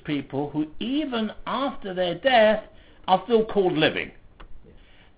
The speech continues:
Oh, so Rashi explains like this. We're not talking here in these Pesukim, in other words, this Ra-,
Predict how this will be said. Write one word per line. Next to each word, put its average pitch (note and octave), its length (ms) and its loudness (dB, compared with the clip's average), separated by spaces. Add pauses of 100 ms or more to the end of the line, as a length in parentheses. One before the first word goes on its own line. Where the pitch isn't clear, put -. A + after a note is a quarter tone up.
Oh, - 320 0
so C3 100 0
Rashi G#3 420 2
explains F#3 440 2
like D#3 180 4
this. G#2+ 280 -4
We're C3+ 120 -2
not C#4+ 340 0
talking - 360 2
here F3 300 -2
in C3 120 -4
these E3+ 160 -6
Pesukim, C3 680 -4 (580)
in D3+ 120 -2
other F#3 160 2
words, F3 260 6
this A3 200 0
Ra-, F#3 160 0